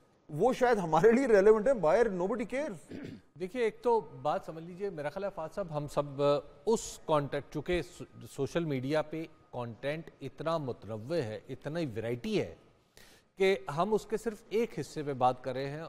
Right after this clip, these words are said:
Speaker 2: और वो है सहाफती कंटेंट।
Speaker 1: हम्म।
Speaker 2: या, यानी अगर कोई जग-, किसी जगह एक बंदा अपने फॉर्म की वीडियो चला रहा है, मैंने बाज़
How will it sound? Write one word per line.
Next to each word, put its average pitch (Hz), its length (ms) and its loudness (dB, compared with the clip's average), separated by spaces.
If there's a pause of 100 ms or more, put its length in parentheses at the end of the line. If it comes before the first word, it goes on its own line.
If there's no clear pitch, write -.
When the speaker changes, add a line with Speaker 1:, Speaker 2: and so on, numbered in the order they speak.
Speaker 2:
और 127 220 -2
वो 139 180 -2
है 139 200 -2
सहाफती 123 640 0
कंटेंट। 87 420 -14 (120)
Speaker 1:
हम्म। 120 200 -8 (340)
Speaker 2:
या, 151 200 4 (180)
यानी 143 300 -2
अगर 156 240 0 (120)
कोई 151 180 0
जग-, 147 260 -4
किसी 160 220 -6
जगह 131 300 0
एक 139 220 -4
बंदा 123 320 -4 (140)
अपने 131 320 -8 (120)
फॉर्म 131 300 -4
की 143 160 -6
वीडियो 123 300 -4
चला 120 240 -4
रहा 123 100 -4
है, 131 40 -2
मैंने 139 160 -2
बाज़ 127 360 0